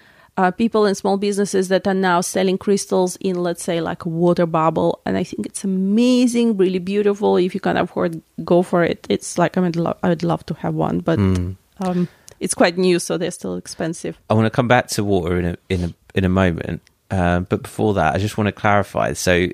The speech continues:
Speaker 2: the fact that crystals are so powerful for us, um, and they've become widely accepted, um, we're being given more.
Speaker 1: Yes,
Speaker 2: Or
Speaker 1: but
Speaker 2: they're, they're, they're
Speaker 1: but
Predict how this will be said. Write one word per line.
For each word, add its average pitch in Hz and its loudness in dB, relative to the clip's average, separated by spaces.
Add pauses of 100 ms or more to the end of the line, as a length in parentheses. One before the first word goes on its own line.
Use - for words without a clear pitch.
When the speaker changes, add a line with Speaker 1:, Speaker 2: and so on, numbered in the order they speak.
(120)
Speaker 2:
the 101 -2
fact 120 0
that - 0
crystals 98 -2
are 87 0
so 92 2 (720)
powerful - -2
for 85 0
us, 71 -2 (100)
um, 87 0
and 90 0
they've 90 0
become 92 -4 (160)
widely 92 2
accepted, - -4 (600)
um, 90 0 (1300)
we're 107 4
being 95 2
given 90 -6
more. 92 -2 (340)
Speaker 1:
Yes, 196 0 (120)
Speaker 2:
Or 95 4
Speaker 1:
but 92 4 (240)
Speaker 2:
they're, 98 4
they're, 95 -12 (400)
they're 98 -2
Speaker 1:
but 240 2